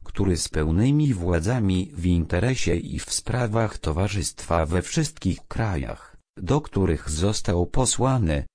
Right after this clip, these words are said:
był wydziału, a nie jego specjalnym reprezentantem, a zatem jemu nie podlegał.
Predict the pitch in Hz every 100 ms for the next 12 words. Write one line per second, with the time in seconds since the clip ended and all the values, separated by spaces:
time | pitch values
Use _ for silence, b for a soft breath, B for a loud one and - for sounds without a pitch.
0 | - 85 113 120 92 87 95 87 90 78
1 | 65 60 - - 87 85 80 82 76 71
2 | 92 107 - - 82 - 120 131 135 117
3 | 92 85 95 - 92 82 110 - 104 92
4 | 80 - 62 58 - _ - 101 85 80
5 | - 85 80 82 87 92 87 82 80 87
6 | 80 87 85 73 76 67